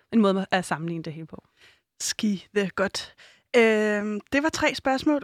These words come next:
Speaker 2: ud af fem, ved jeg.
Speaker 1: Ja. <laughs> Det, øh, næste, den er også lidt interessant, det er at synkronisere kvinders cykluser, når de bor tæt på hinanden.
Speaker 2: Ja.
Speaker 1: Og det er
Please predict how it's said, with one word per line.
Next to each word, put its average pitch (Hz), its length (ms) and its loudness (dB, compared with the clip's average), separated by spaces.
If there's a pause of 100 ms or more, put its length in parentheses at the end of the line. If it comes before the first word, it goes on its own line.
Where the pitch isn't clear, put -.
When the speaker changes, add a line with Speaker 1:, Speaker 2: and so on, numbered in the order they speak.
Speaker 2:
ud 294 120 2
af 233 340 0
fem, 311 260 0
ved 294 160 0
jeg. 285 140 -2 (160)
Speaker 1:
Ja. 330 80 6 (340)
<laughs> - 60 6 (500)
Det, 262 240 2 (100)
øh, 226 120 6
næste, - 340 4
den 285 200 2
er 214 60 8
også 233 180 2
lidt 240 200 0
interessant, 208 440 2
det 240 80 2
er 214 60 4
at 214 80 2
synkronisere 233 580 2
kvinders 240 380 2
cykluser, - 520 0
når 196 180 2
de 196 100 -2
bor 208 180 -6
tæt - 260 -8
på - 100 -6
hinanden. 165 340 -10 (180)
Speaker 2:
Ja. 233 160 2 (1120)
Speaker 1:
Og 233 160 2
det - 20 -4
er 262 40 6